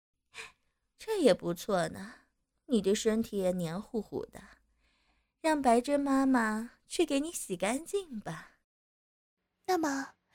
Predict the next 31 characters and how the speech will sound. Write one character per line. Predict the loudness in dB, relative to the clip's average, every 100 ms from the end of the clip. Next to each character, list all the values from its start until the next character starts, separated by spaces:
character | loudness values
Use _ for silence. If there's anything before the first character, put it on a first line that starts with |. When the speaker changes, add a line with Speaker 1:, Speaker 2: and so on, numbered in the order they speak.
| -20 _
Speaker 2:
就 | -6 -2
来 | -2
把 | -4 -6
身 | -4 -4
上 | -2
的 | -2 -2
润 | -4
滑 | -4 -4 -4
油 | -4 -4 -6 -12 _ _ _ -2
都 | 0
洗 | 2 2
干 | -2 -2
净 | -4 -6
吧。 | -8 -12 -14 _ _ _ _ _ _ _
Speaker 1:
开 | 0 0
始 | -2 -8
冲 | -6 -6 -6
了 |
哟， | -2 -2 -2 -6 -20 -20 -20 -20 -16
水 | 2 4
不 | 4 0
烫 | 0 2 4 2
吧？ | -4 -6 -10 -20 -20 -18 -18 -18 -12 -10 -4
Speaker 2:
还 | -2
好 | 2 2
吗？ | 2 -4 -8 -16 -18 -20 -20 -16 -14 -12 -14 -4
真 | 0 2 2
了 | 0
不 | 0
起 | -4 -4
呢。 | -6 -8